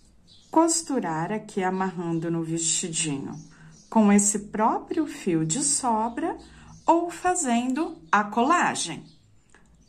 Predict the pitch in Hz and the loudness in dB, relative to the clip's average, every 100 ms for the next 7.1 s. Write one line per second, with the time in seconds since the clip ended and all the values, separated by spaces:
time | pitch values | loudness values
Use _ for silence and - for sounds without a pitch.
0 | _ 349 349 359 330 339 - 339 349 359 | _ -4 -2 -2 0 -2 -2 0 0 -2
1 | - 208 160 156 160 160 - 180 175 170 | -4 0 0 -2 -4 -8 -8 -6 -6 -6
2 | 185 185 196 196 165 165 160 - 214 285 | -4 -2 0 0 0 -4 -6 0 2 2
3 | 349 294 277 - - 175 156 160 185 262 | 0 -2 0 0 -2 -4 -6 -4 -4 -6
4 | - 277 285 285 233 220 220 240 - 220 | -6 -2 -2 -2 -2 -2 -2 -4 -4 0
5 | 208 208 202 202 208 - 214 196 196 196 | 2 2 0 0 0 -2 -2 -2 -2 -2
6 | 196 214 226 - - 247 170 123 - - | -2 -2 -2 -2 -2 0 -2 -4 -8 -8
7 | - | -10